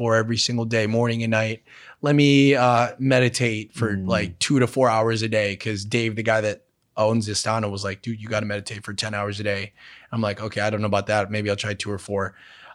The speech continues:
Speaker 1: Um, I'm like, "Why, why, why is that the case?" Right?
Speaker 2: Mm.
Speaker 1: Uh,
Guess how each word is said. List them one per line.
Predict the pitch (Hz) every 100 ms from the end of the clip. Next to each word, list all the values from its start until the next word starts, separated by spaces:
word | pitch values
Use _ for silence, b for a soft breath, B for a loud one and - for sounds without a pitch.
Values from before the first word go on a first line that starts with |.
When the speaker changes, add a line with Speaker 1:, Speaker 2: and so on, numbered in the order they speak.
| -
Speaker 1:
Um, | 120 113 110 113 120 _ _ _ _ _ -
I'm | 123
like, | 139 120 107
"Why, | 117 135
why, | - 127 147 143 -
why | 120 131
is | 156 139 135 131
that | 123
the | 123
case?" | 127 127 127 -
Right? | 107 107 123 -
Speaker 2:
Mm. | 107 104 95 92 -
Speaker 1:
Uh, | 120 123 120